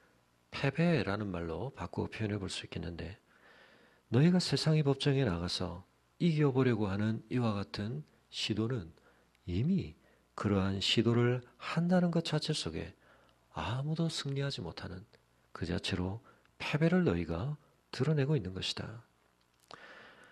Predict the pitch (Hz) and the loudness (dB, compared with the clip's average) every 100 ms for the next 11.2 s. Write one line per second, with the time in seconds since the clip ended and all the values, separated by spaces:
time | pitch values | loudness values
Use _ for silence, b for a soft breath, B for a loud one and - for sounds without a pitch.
0 | B B - 196 196 196 156 107 104 107 | B B 6 8 8 8 6 6 6 6
1 | 110 - 165 180 156 147 139 127 92 - | 2 2 2 4 2 2 2 0 -2 -2
2 | 92 87 98 _ _ _ - 135 147 - | -2 -6 -12 _ _ _ -6 0 0 0
3 | 139 147 160 101 85 82 87 147 - _ | 0 0 2 2 2 -2 -4 -6 -8 _
4 | _ _ _ 151 147 160 160 - 113 113 | _ _ _ 0 0 -4 -8 -10 -12 -14
5 | _ b b b b _ - 143 131 127 | _ b b b b _ 2 4 4 2
6 | 120 - 104 104 95 92 92 92 87 101 | -2 0 2 4 4 2 0 -2 -4 -2
7 | - 98 98 - - 156 151 143 123 - | -2 -2 -6 -4 0 2 2 0 0 -6
8 | B B B _ - - 165 160 151 90 | B B B _ -8 0 2 4 2 2
9 | 90 98 95 - 92 95 82 80 - - | 0 0 0 0 -2 -4 -6 -6 -6 -8
10 | - b b b b b - 101 143 147 | -12 b b b b b -2 0 2 2
11 | 165 | 0